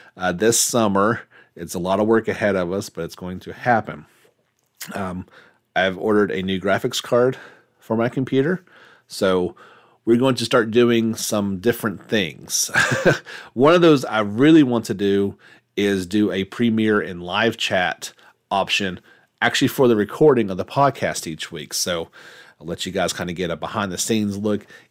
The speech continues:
into things as I record 'em and talk about 'em. And then once it's all said and done, we can have a little chitty chat and talk about things if you are so inclined. Um,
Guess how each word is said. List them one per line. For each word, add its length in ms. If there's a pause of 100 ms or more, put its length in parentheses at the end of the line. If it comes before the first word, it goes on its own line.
(180)
into 760
things 340
as 300
I 60
record 460
'em 80
and 120
talk 260
about 320
'em. 160 (420)
And 180
then 240
once 240
it's 160
all 180
said 260
and 160
done, 360 (120)
we 120
can 120
have 200
a 40
little 180
chitty 300
chat 460 (180)
and 120
talk 260
about 240
things 400
if 160
you 100
are 60
so 420 (480)
inclined. 720 (240)
Um, 340